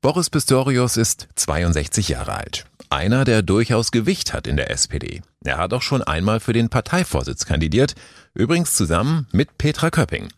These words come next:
der Gesundheitsministerin hier bei uns in Sachsen. Pistorius ist gelernter Groß- und Außenhandelskaufmann, hat danach Jura studiert und war in den letzten zehn Jahren Innenminister in Niedersachsen.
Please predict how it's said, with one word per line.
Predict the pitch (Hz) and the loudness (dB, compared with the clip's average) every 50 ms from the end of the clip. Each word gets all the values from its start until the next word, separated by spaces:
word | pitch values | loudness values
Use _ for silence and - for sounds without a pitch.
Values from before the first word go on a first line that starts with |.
| _ _ - | _ _ -4
der | - | -2
Gesundheitsministerin | 76 80 78 92 113 113 117 101 - - 101 95 95 98 - - 95 85 92 92 92 87 - | -2 0 2 2 2 2 2 2 2 4 4 4 4 4 2 2 2 2 4 2 2 0 0
hier | - - 85 78 | 0 0 2 2
bei | - 73 71 | 2 2 0
uns | 69 69 - - | 0 0 2 2
in | 104 107 98 | 2 2 2
Sachsen. | - - - - - - - - - _ _ _ _ _ - - - - - - - - - - | 0 -2 -4 -4 -4 -4 -6 -8 -10 _ _ _ _ _ -20 -18 -16 -14 -14 -14 -14 -16 -6 -4
Pistorius | - 120 - 160 165 180 196 190 190 180 - | -2 0 2 4 4 4 4 2 2 2 2
ist | - - 127 - - - | 2 2 2 0 0 0
gelernter | - 95 78 71 73 104 123 123 135 117 | 2 2 2 2 2 4 4 4 4 4
Groß- | 101 - - 95 95 107 101 - | 2 2 2 2 2 2 2 2
und | 85 78 76 - - | 0 0 0 0 0
Außenhandelskaufmann, | 73 85 101 - - 71 67 67 65 67 71 - - - 76 80 85 90 107 117 151 190 190 - - - - | 2 2 4 4 4 4 4 2 2 2 0 0 2 2 2 4 4 4 4 6 6 4 4 2 -2 -4 -2
hat | - - - | 0 0 2
danach | 80 73 71 69 - | 2 2 0 -2 -2
Jura | - 82 80 90 92 120 123 | 0 2 2 4 4 4 2
studiert | 123 - 151 143 123 135 170 202 208 - - | 2 2 0 0 2 0 0 0 -2 -2 2
und | - 113 110 107 - | 4 4 4 4 4
war | - - 82 | 2 2 2
in | 95 | 2
den | 95 87 | 2 4
letzten | 87 90 87 - - - 78 | 2 2 0 0 -2 -2 -2
zehn | - - - 104 120 117 | 0 2 4 4 6 6
Jahren | 95 90 87 85 - 87 90 90 87 - - - | 6 4 4 4 4 4 4 4 2 -2 -2 0
Innenminister | 82 80 73 73 76 78 76 69 67 - - - 95 | 2 2 4 4 4 2 2 2 0 0 0 2 2
in | - 123 127 | 4 4 6
Niedersachsen. | 120 104 87 73 62 57 55 58 - - - - - - - | 6 4 4 2 0 -2 -2 -2 0 0 0 0 -2 -6 -8